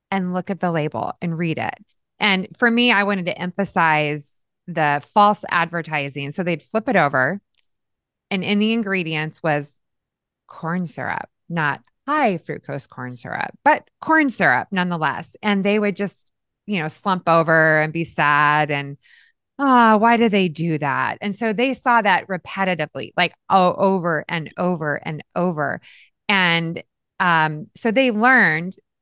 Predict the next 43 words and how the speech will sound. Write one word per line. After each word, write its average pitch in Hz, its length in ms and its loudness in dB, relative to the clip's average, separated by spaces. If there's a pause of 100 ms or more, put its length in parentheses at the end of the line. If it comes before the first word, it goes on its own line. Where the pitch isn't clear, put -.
(120)
they 214 180 0
weren't 240 240 2
excited 202 600 0
when 170 160 -6
they 165 140 -6
saw 156 500 2 (160)
a 165 80 -2
box 143 380 -2 (460)
and 170 160 -8
all 156 340 2
the 156 140 -8
bells 147 360 -4
and 151 120 -10
whistles 147 560 -8
and, 147 160 -8
"It's - 160 -14
gonna 160 220 -6
be 156 120 -4
good 151 240 -6
for 151 180 -8
you," 143 220 -6
and 131 520 -8
none 160 200 0
of 143 140 -6
this. 147 340 -2
And 147 220 -6
they 156 120 -2
didn't 165 260 -6
just - 280 -10
take - 240 -8
it - 160 -4
for 147 140 -8
face 139 280 -10
value. 190 540 2 (460)
They 180 140 -2
knew, 208 220 4
and 175 360 0
I 151 80 -6
taught 208 320 -2
them, 151 180 -2
flip - 360 -10
it 202 100 0
over, 147 420 0